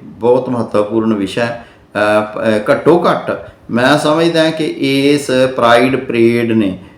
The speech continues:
ਇੱਕ ਵਿਸ਼ਾ ਜ਼ਰੂਰ ਆ ਜੋ ਲੈ ਆਉਂਦਾ ਹੈਗਾ, ਕੇਂਦਰ 'ਚ ਲੈ ਆਉਂਦਾ ਕਿ ਜਿਸ 'ਤੇ ਵਿਚਾਰ ਹੋਣਾ ਚਾਹੀਦਾ ਹੈ। ਮੈਂ ਜਿਹੜੀ ਜ਼ਿਆਦਾ ਤੁਹਾਨੂੰ ਜਾਣਕਾਰੀ ਦਿੱਤੀ ਆ, ਉਹ ਜਾਣਕਾਰੀ ਇਹ ਦਿੱਤੀ ਹੈ ਕਿ ਹੈ ਕੀ ਜਾਂ ਕਿਸ ਕਿਸਮ ਦਾ ਵਿਵਹਾਰ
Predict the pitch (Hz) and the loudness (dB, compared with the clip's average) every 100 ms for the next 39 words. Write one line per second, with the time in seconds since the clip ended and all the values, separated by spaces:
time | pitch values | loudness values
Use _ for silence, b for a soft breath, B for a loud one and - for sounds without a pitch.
0 | - 143 147 156 113 98 - 175 - 123 | 0 0 0 -2 0 -2 4 4 4 2
1 | 113 107 104 95 95 - - 107 98 120 | 0 0 0 -2 -4 -12 -18 -10 0 2
2 | 120 120 117 113 - - 98 107 107 110 | 2 2 0 0 -2 -8 2 6 6 6
3 | 107 104 101 98 95 95 98 - 127 117 | 4 4 0 0 -2 -2 -2 0 2 4
4 | 110 110 113 101 95 95 98 101 107 95 | 2 0 -2 0 0 0 -2 -4 -4 -4
5 | 101 101 - 104 98 B B 101 107 113 | -4 -6 -6 -4 -4 B B -8 -2 2
6 | 98 101 98 90 85 82 85 87 - 82 | 2 2 0 -4 -6 -6 -4 -4 -4 -10
7 | 69 b b b 104 107 123 147 151 170 | -12 b b b -4 2 4 4 2 0
8 | 127 113 127 143 156 147 123 117 110 110 | 4 4 6 4 2 0 2 2 2 0
9 | 113 113 110 - 117 110 101 B B - | 0 0 -4 -4 -4 -2 -4 B B 0
10 | 175 170 143 143 143 143 160 156 139 170 | 2 4 2 2 2 2 0 -2 2 2
11 | 180 185 170 107 107 113 127 - 131 135 | 4 2 0 0 2 6 4 4 0 0
12 | 139 139 170 170 - 135 127 117 113 113 | -2 0 0 -2 -6 -10 -6 0 2 2
13 | 107 104 95 95 98 95 95 101 107 107 | 2 2 0 -2 0 2 4 4 2 0
14 | 107 | -4